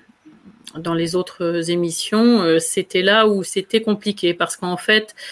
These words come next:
euh, pour pouvoir, euh, travailler correctement, il faudrait que ce soit avec, euh, des P M E, puisque c'est le public, euh, que je préfère, on va dire.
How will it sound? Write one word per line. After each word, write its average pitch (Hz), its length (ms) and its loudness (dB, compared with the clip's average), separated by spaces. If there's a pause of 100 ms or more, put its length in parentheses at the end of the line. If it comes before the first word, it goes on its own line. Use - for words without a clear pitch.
(260)
euh, 165 220 4
pour 233 260 -2
pouvoir, 214 520 2
euh, 185 100 4
travailler 202 480 0
correctement, 196 640 -2
il 175 120 -4
faudrait 180 340 -4
que - 120 -18
ce 180 140 -10
soit 180 320 0
avec, 170 500 0
euh, 156 240 2
des 156 140 -4
P 160 200 2
M 165 120 4
E, 240 160 2 (460)
puisque - 240 -10
c'est - 80 -6
le 147 80 -8
public, 165 480 -8
euh, 151 220 -4
que 143 340 -8 (960)
je 165 180 2
préfère, 185 540 2
on 180 60 2
va 156 140 4
dire. 214 280 2